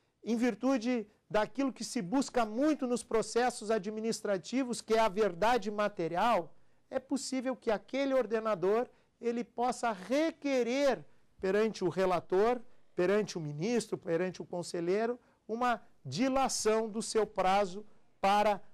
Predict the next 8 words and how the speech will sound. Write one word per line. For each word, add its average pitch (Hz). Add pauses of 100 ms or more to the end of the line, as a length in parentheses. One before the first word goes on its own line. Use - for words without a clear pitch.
apresentar 208 (760)
as 156 (160)
suas 262
razões 180
de 175
defesa. 165 (560)
E 339 (120)
isso, 247